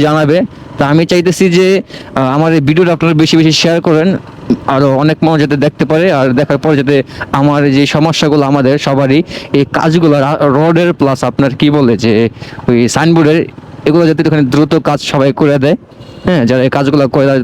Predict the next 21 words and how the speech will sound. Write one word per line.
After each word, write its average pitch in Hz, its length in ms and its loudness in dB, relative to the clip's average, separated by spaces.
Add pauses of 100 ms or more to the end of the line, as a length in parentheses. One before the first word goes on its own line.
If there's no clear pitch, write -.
তারা 135 180 0
যে 131 120 2
এই 127 60 0
কাজগুলো 139 400 -2
করে 151 260 0
দেয়, 156 180 0
তারা 127 360 0
আমাদের 123 280 0
সবার 127 260 0
জন্যই 123 280 2 (440)
ভালো 120 260 2
হবে। 104 260 0 (480)
তো 135 220 2
মোটামুটি 160 460 0
আমি 156 140 2
অনেকটা 156 260 0
রাস্তা, 147 360 -2 (160)
আহ, 127 720 -4
রাইখা 139 240 0
চলে 151 240 0
আসছি। - 320 0